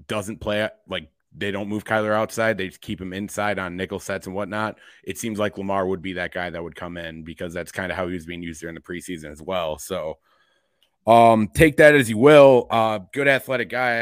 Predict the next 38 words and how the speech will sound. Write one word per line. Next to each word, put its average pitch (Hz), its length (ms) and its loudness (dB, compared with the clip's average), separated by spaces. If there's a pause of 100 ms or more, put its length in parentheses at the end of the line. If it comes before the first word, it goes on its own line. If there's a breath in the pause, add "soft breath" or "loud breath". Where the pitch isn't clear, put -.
(100)
actually 110 300 -10
really 110 180 -10
like 107 220 -6
Lamar 104 200 -8
Jackson, 107 400 -8
but 95 100 -16
that'll 104 200 -6
be 98 140 -10
a 98 60 -8
really 101 240 -8
big 95 300 -14
test 107 280 -8
for 98 160 -12
him 92 100 -14
if - 80 -16
he 98 80 -12
does 95 220 -10
end 95 120 -10
up 87 120 -10
seeing 98 240 -14
the 85 60 -16
field, 95 300 -12
which 95 180 -14
I'm 117 140 -6
assuming 113 480 -8
if 120 220 -4
Jalen 113 400 -4
is 101 280 -8
out, 98 320 -4
which 98 160 -12
hopefully 98 280 -6
he's 85 140 -14
not, 104 320 -4 (400 loud breath)
um, 82 200 -4
knock 95 220 0
on 87 160 -2
wood, 95 320 0
but 90 240 -4